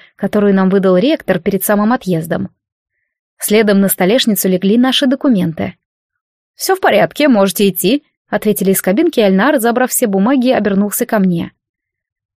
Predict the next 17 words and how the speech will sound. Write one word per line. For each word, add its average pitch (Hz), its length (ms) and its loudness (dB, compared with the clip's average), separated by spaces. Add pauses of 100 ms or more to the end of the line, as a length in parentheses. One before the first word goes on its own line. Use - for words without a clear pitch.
«Сейчас - 400 -4
мы 202 100 4
с - 60 -2
тобой 196 240 -2
воспользуемся 190 680 0
стационарным 185 680 0
порталом. 165 580 -2 (340)
Он 247 220 2
выведет 220 440 2
нас 208 240 2
к - 40 -6
границам 202 600 2
Диких 190 340 0
Земель. 175 440 -2 (520)
Дальше 196 400 0
двигаемся 208 580 2
пешком. - 460 -4